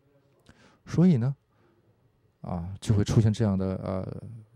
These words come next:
令我们感到不可思议的行为模式。所以圣经啊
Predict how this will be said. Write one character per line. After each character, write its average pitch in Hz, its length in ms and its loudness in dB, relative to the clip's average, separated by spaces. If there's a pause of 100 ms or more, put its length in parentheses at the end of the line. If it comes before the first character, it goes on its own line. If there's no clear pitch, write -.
令 147 180 8
我 107 140 4
们 101 80 0
感 95 180 -4
到 98 220 0
不 - 160 -4
可 95 220 -4
思 110 260 -4
议 104 80 -2
的 92 80 -4
行 - 200 -4
为 95 100 0
模 90 200 -4
式。 - 220 -8 (4000)
所 - 180 0
以 151 60 4
圣 156 260 2
经 156 180 4
啊 92 220 -2